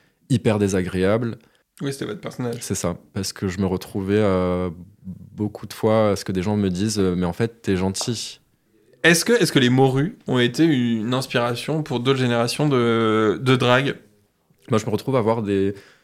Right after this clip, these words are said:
Speaker 1: des drags qui, euh, dans mes messages ou, euh, qui ont pu par mes, par les messages ou même quand je les ai rencontrés, me dire, bah, vous avez été une, une inspiration énorme pour, euh, pour moi et tout, de, de voir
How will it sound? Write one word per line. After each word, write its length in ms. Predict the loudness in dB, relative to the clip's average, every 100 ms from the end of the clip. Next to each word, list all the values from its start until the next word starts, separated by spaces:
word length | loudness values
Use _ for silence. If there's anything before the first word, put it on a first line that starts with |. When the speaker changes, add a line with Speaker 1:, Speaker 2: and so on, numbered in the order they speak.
| _
Speaker 1:
des 160 | -4 -4
drags 380 | -2 0 -2 -4
qui, 360 | -6 -2 0
euh, 680 | 2 4 4 2 0 0 -2
dans 220 | 0 0
mes 100 | 2
messages 680 | 2 0 0 2 2 0 -6
ou, 360 | -6 -2 0 0
euh, 340 | 0 -2 -4
qui 140 | -6
ont 80 | -8
pu 160 | -6 -6
par 140 | -2
mes, 200 | 0 -2
par 160 | -4 -2
les 60 |
messages 340 | 0 0 -2 -2
ou 120 | -2
même 400 | 0 0 0 -4 -12 _ _ _ _
quand 180 | -4 -4
je 140 | 0
les 180 | -2 0
ai 20 |
rencontrés, 500 | 0 -2 -6 -2 -4 -4 _ _ _ _ -4
me 80 | -2
dire, 180 | 0 0
bah, 240 | 0 0 -4
vous 120 | -2
avez 100 | 0
été 200 | 0 -2
une, 580 | -2 0 2 2 0 -2 -4
une 120 | -2
inspiration 380 | -2 -2 -4 -2
énorme 280 | 0 2 0
pour, 260 | -4 -4
euh, 120 | -6 -6 -16 _ _ _ _ -10
pour 140 | -2 0
moi 280 | 2 2 2
et 60 |
tout, 140 | 0 -2
de, 180 | 0
de 100 | 0
voir 200 | 0 -2